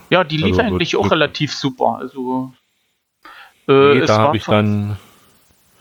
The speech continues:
Speaker 2: schwer nachgelassen, weil, wie man auf dem Plan ja auch sieht, waren da etliche Büsche und Bäume gleich davor beim Abschlag. Und ich hab's halt geschafft, ähm,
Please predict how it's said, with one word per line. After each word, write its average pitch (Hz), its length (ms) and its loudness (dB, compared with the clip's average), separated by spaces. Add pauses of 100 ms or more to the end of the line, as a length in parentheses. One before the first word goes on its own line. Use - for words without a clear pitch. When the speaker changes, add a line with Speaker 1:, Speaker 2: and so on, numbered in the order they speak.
(640)
Speaker 2:
schwer 104 440 2
nachgelassen, 110 760 0 (200)
weil, 98 440 0 (400)
wie 107 80 -2
man 110 140 4
auf 104 120 0
dem 110 140 0
Plan 110 280 2
ja 120 80 4
auch 110 100 2
sieht, 120 320 0
waren 110 220 2
da 107 400 0 (680)
etliche 127 360 -2
Büsche 151 320 0
und 117 120 0
Bäume 123 300 2
gleich 92 240 0
davor 104 340 0
beim 104 160 2
Abschlag. 104 500 0 (840)
Und 110 140 4
ich 110 100 2
hab's 113 140 0
halt 113 140 2
geschafft, - 640 -4
ähm, 92 600 0